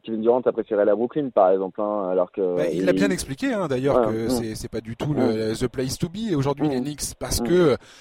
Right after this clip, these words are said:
Speaker 2: parce que quand tu vires Charles Oakley avec tes, tes gardes du corps, du stade, quand tu,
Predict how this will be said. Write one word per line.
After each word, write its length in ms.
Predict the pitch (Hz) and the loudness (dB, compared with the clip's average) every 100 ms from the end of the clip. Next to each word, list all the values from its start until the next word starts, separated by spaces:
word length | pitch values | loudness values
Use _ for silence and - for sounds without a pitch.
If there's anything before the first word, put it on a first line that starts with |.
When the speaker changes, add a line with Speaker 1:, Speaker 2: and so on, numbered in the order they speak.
| - - - | -20 -12 -2
Speaker 2:
parce 180 | 165 - | 0 2
que 120 | 220 | 0
quand 160 | - 175 | 2 -2
tu 160 | - | -2
vires 260 | 156 165 - | -4 -2 0
Charles 320 | 175 147 139 | 2 2 2
Oakley 340 | 151 - 170 170 | 0 0 0 0
avec 240 | 127 - | 0 -4
tes, 560 | 131 123 127 127 123 120 | -4 -2 -2 -4 -6 -6
tes 140 | 135 | -8
gardes 240 | 127 139 135 | -4 -4 -6
du 140 | 143 | -10
corps, 280 | - 160 156 | 0 2 4
du 160 | 120 113 | 0 -10
stade, 500 | - 160 165 123 95 _ _ _ _ _ | -6 -2 -2 -4 -10 _ _ _ _ _
quand 100 | 202 | -4
tu, 160 | - | -4